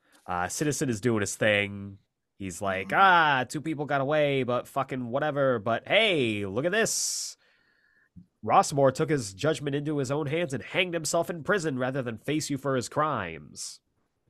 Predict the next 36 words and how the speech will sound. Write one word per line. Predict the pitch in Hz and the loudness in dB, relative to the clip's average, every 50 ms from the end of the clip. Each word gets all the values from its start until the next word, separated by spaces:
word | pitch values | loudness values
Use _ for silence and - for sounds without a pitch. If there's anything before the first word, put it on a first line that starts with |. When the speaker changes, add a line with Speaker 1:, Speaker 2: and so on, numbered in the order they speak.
| _ _ _ _ _ _ _ _ _ _ _ _ _ _ _ _ _ _ _ _ _ _ _ | _ _ _ _ _ _ _ _ _ _ _ _ _ _ _ _ _ _ _ _ _ _ _
Speaker 1:
He | - 101 | -14 -8
says, | 90 98 92 90 85 80 | -4 -4 -4 -4 -6 -4
"This | - 147 175 - | -2 0 0 0
is | 180 170 | 0 2
still | - 185 185 196 | 4 6 6 6
a | 190 | 8
victory. | 151 175 - - 147 123 117 | 8 6 6 6 4 4 6
I | - 220 | 6 6
still | 226 - - - 214 208 175 | 6 6 6 8 8 8 8
win. | 143 156 170 147 110 95 90 80 78 80 80 82 - _ _ _ _ _ _ | 6 4 6 6 4 2 -2 -8 -16 -18 -18 -20 -20 _ _ _ _ _ _
Even | - 117 123 | -2 0 0
Speaker 2:
Yep. | 127 | 2
Speaker 1:
though | 127 123 123 | 4 4 2
he | 123 | 2
got | 110 131 131 135 | 2 2 2 4
away | 131 127 117 | 4 2 2
from | 110 - 110 98 | 0 0 -4 -6
me, | 90 87 85 | -6 -4 0
I | 98 135 | 2 2
still | 156 - - - 143 | 2 2 2 2 2
fucking | - - - 147 - 127 117 | 2 2 0 0 0 -2 -2
win." | 110 117 110 101 90 85 82 80 - - _ _ _ _ | -2 0 0 0 -2 -6 -10 -16 -20 -20 _ _ _ _
Speaker 2:
That's | - 165 170 165 | 0 0 2 4
how | 190 | 4
you | 190 180 170 | 2 4 2
know | 165 160 | 0 0
that | 147 139 131 | -2 -2 -4
D | 131 147 143 | -4 -6 -4
J | 139 139 110 | -4 -4 -4
Khaled | - 120 127 123 123 113 113 | -2 -4 -4 -4 -4 -6 -8
is | 113 107 - | -10 -10 -8
actually | 104 110 117 - - - - 107 104 98 | -8 -8 -8 -8 -10 -12 -12 -12 -12 -14
Citizen. | 101 - 107 104 104 98 - 123 123 147 165 - _ _ _ _ _ _ 320 440 539 554 554 554 539 | -12 -14 -14 -14 -14 -14 -14 -14 -14 -16 -18 -20 _ _ _ _ _ _ -20 -18 -18 -16 -16 -10 -6
Speaker 1:
<laughs> | 539 571 - - - _ _ _ _ _ _ _ _ - | -4 -4 -4 -4 -8 _ _ _ _ _ _ _ _ -12
Another | 104 101 98 95 87 80 | -8 -4 -4 -4 -4 -6
one. | 71 64 - - - - _ _ _ _ _ _ _ _ - 131 | -10 -14 -16 -20 -20 -20 _ _ _ _ _ _ _ _ -18 -18